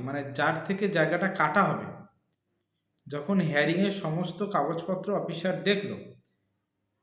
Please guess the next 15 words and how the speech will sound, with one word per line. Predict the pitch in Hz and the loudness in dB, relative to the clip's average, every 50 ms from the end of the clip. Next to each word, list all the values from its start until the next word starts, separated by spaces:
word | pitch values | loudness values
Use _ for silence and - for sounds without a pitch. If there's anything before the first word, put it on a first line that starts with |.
| _ _ | _ _
দেখার | 139 131 131 147 147 147 - - 202 202 196 - - | -18 -6 0 0 0 0 2 2 2 2 2 0 2
পর | 208 190 156 151 151 156 - - - | 4 6 6 6 6 2 -2 -2 -2
যখন | 156 156 156 - 202 208 208 208 208 208 208 - - - - - - - | -2 -2 0 0 0 0 2 0 0 -2 -4 -6 -8 -12 -14 -16 -4 -4
ঠিক | 214 214 208 208 214 - - - - _ _ _ _ - - | -2 -2 -2 -8 -12 -16 -18 -20 -20 _ _ _ _ -4 0
কাটার | 147 156 - 196 208 190 180 180 180 | 0 2 2 2 2 2 2 0 0
মুহূর্তে | 180 180 196 208 190 - - - 139 123 117 - - - - - - - _ _ _ _ _ _ _ _ _ _ _ _ _ _ _ - | 2 2 2 2 2 -4 -6 -6 -4 -4 -4 -8 -10 -14 -16 -20 -20 -20 _ _ _ _ _ _ _ _ _ _ _ _ _ _ _ -16
ধরা | 135 113 107 135 160 175 175 175 | -14 -4 0 4 4 4 4 4
পড়ল | 190 190 165 151 127 120 - - - - - - - - - - _ _ _ _ _ _ _ _ _ | 2 2 2 2 0 -2 -4 -8 -10 -14 -16 -18 -20 -20 -20 -20 _ _ _ _ _ _ _ _ _
যে | 131 139 147 151 147 151 | -6 -6 -4 -2 2 4
দশ | 156 180 190 - - | 4 6 4 4 2
হাজারে | 208 190 202 202 202 202 180 160 | 4 4 4 4 4 2 2 2
মিল | 151 151 147 143 123 | 0 0 0 -2 -2
নেই। | 110 95 92 - - - - - - - - _ _ _ _ _ _ _ _ _ _ 622 _ _ _ _ _ _ _ _ _ - - _ - _ _ _ _ _ _ _ _ _ - | -2 -4 -6 -8 -12 -16 -18 -20 -20 -20 -20 _ _ _ _ _ _ _ _ _ _ _ _ _ _ _ _ _ _ _ _ -20 -20 _ -20 _ _ _ _ _ _ _ _ _ 0
এইবার | 208 247 226 190 156 156 151 - - - - - - - - _ _ _ _ _ _ _ | 0 2 4 4 4 4 2 0 -6 -10 -12 -16 -18 -20 -20 _ _ _ _ _ _ _
যখনই | - - 160 156 156 - 220 233 254 | -6 2 2 2 4 4 2 2 2